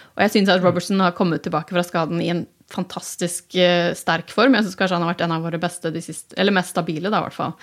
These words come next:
Speaker 2: Mm.
Speaker 1: Men, eh, Kostas Tsimikas,
Speaker 2: Ja.
Speaker 1: det, <laughs>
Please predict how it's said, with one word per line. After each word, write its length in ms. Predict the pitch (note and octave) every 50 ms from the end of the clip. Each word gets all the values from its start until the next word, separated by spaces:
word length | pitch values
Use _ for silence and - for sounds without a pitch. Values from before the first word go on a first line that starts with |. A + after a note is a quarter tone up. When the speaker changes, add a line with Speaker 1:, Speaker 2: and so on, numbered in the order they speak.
| - - - - - _ _
Speaker 2:
Mm. 260 | G#3 E3 C3+ A2+ G2 -
Speaker 1:
Men, 280 | - G3 G#3 G#3 G3+ G3+
eh, 200 | G3+ G3 F#3+ F#3+
Kostas 280 | F#3+ - G#3+ - A3 G#3+
Tsimikas, 680 | - G#3+ G3+ A3 A3+ C#4 B3+ - - - - - - - - _ _ _ _ _ _ _ _ _ _ _ _ _ _ - - _ - - - -
Speaker 2:
Ja. 120 | C3 B2 - _ _ - - - - C3+ B2+
Speaker 1:
det, 680 | - A3 A#3 A#3+ A#3 A#3 A#3 A#3 A#3 A#3 A#3 A#3 A3+ A#3+
<laughs> 520 | C#4 - - - C#4+ - - D4 C4+ -